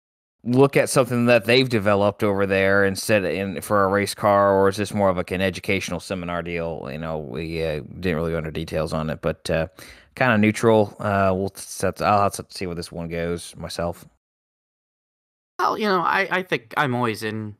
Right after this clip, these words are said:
Speaker 2: like I s-, like I just said in my point, like, I'm always for new technology in racing. Like, whatever makes these cars go faster, whatever makes them more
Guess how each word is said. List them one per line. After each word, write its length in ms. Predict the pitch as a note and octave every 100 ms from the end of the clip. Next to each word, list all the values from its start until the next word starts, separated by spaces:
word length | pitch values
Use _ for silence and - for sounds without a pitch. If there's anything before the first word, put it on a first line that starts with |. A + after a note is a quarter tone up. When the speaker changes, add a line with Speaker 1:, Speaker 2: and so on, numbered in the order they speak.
| _
Speaker 2:
like 180 | B2+ C#3
I 60 | C3
s-, 180 | A2 -
like 200 | D#3 D#3+
I 120 | D3+
just 320 | - F3 -
said 180 | D#3+ D#3
in 140 | D3
my 120 | C3
point, 380 | A#2+ - C3 F2
like, 160 | A#2 A#2
I'm 160 | C3
always 460 | C#3 D#3 D3 C#3 C3
for 300 | - C3 B2+
new 180 | A#2 A#2
technology 720 | - A#2 A#2 A2 A2+ G#2 G#2+
in 100 | G#2
racing. 420 | G#2 G2 - - -
Like, 160 | F#2
whatever 360 | C3 C#3+ C3+ B2+
makes 380 | A#2 A#2+ - - _ _ _ -
these 180 | C3
cars 340 | - C#3 C3 A2
go 140 | A#2
faster, 760 | G#2 - A#2+ A2+ - B2 A#2 A#2 - _
whatever 300 | C#3 D3 C#3
makes 300 | C3 B2 -
them 140 | B2+
more 440 | A#2 A#2 A2+ A2